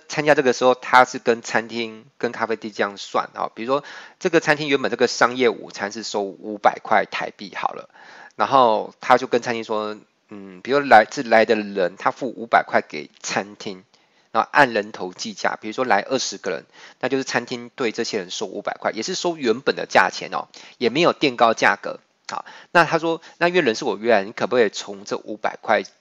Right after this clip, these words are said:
当中给我十趴，也就给我五十块？其实对餐厅来说，他会不会愿意？其实你可以去试试看哦，大部分的餐厅是愿意的。好，我以前也有试探性的去问过某个咖啡厅，虽然我没有最后在那个咖啡厅去办活动，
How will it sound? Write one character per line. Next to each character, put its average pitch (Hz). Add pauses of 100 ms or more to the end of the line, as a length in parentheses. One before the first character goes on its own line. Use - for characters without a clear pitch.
当 104
中 101
给 107
我 95
十 -
趴， 95
也 92
就 107
给 98
我 98
五 87
十 -
块？ - (600)
其 214
实 208
对 254
餐 208
厅 202
来 135
说， 143
他 143
会 127
不 110
会 104
愿 101
意？ 82 (300)
其 -
实 190
你 131
可 139
以 -
去 123
试 120
试 -
看 107
哦， - (200)
大 117
部 113
分 110
的 95
餐 98
厅 95
是 -
愿 101
意 85
的。 - (360)
好， 113
我 -
以 160
前 101
也 110
有 117
试 -
探 120
性 117
的 107
去 123
问 110
过 107
某 90
个 90
咖 87
啡 95
厅， 85 (380)
虽 -
然 165
我 101
没 113
有 117
最 131
后 120
在 120
那 117
个 107
咖 107
啡 107
厅 107
去 -
办 98
活 -
动， -